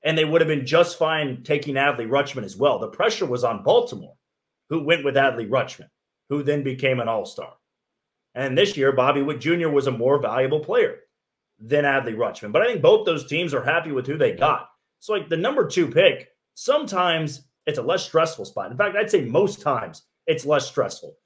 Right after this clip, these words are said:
Because when you pick one one, if that player doesn't pan out and number two does, you look like an idiot. Now, if you pick two and the num-, the one one guy, if it wasn't the Royals,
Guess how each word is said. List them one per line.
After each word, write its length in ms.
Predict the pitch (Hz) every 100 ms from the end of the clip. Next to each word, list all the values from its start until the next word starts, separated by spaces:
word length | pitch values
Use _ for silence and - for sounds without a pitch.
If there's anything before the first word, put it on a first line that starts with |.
| _ -
Because 260 | 143 139
when 80 | 139
you 120 | 247
pick 240 | - 269 185
one 280 | 202 180
one, 260 | 165 139 - -
if 160 | 147 135
that 200 | 165 233
player 240 | 175 202 175
doesn't 300 | 151 147 127
pan 200 | 151 143
out 200 | 151 131
and 80 |
number 240 | 127 147 131
two 180 | 147 123
does, 460 | 131 139 139 - _ _ _
you 180 | 110 147
look 140 | 156
like 160 | 147 127
an 120 | 123
idiot. 320 | 131 101 - _ _ _ _ _ _ _ _ _ -
Now, 160 | 139
if 100 | 131
you 120 | 220 -
pick 260 | 220 -
two 400 | - 254 147 127
and 100 | 135
the 40 | 135
num-, 260 | 175 185 143
the 140 | 131
one 240 | 151 190
one 220 | 180 208 160
guy, 440 | 127 107 113 120 -
if 120 | 117
it 80 | 123
wasn't 240 | 165 160
the 60 | 127
Royals, 460 | 147 165 123 120